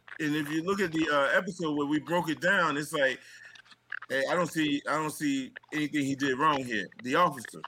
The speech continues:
You know what I mean? So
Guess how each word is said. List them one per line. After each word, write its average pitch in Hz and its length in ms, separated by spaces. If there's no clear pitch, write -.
You 139 120
know 156 100
what 160 100
I 156 60
mean? 170 340
So 151 420